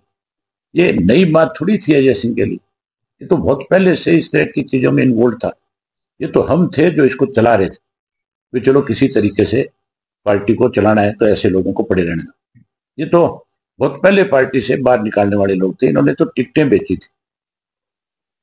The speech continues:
आज इस तरह की बात कह करके अपनी भगदड़ को रोकना चाहता है, ये भगदड़ रुकने वाली नहीं है। अब कहीं जाएंगे, लोगों के विरोध का सामना करना पड़ेगा। लोगों ने इनका सामाजिक बहिष्कार कर दिया, राजनीतिक तो हो ही गए खत्म,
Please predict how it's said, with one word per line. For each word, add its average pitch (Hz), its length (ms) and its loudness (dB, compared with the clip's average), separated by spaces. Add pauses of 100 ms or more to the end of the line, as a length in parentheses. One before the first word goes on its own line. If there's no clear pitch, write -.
(220)
आज 123 240 0 (640)
इस 160 200 -4
तरह 139 140 4
की 117 140 2
बात 92 260 0
कह 98 100 2
करके 98 300 -2
अपनी 139 340 -2
भगदड़ 135 340 -2
को 143 140 2
रोकना 101 300 0
चाहता - 320 -4
है, 127 80 -4
ये 135 120 4
भगदड़ 85 320 -4
रुकने 110 280 0
वाली 92 220 2
नहीं 92 260 2
है। 123 140 -8 (440)
अब 156 440 0 (240)
कहीं 156 320 2
जाएंगे, 117 400 2 (600)
लोगों 139 320 2
के 127 120 2
विरोध 117 280 2
का 107 100 2
सामना 120 320 0
करना 92 260 -2
पड़ेगा। 98 300 -4
लोगों 139 320 2
ने 190 80 4
इनका 185 200 2
सामाजिक 170 460 0
बहिष्कार 98 360 0
कर 78 160 -12
दिया, - 200 -10
राजनीतिक 156 540 0
तो 123 100 2
हो 151 100 2
ही 208 80 2
गए 160 140 2
खत्म, - 240 -8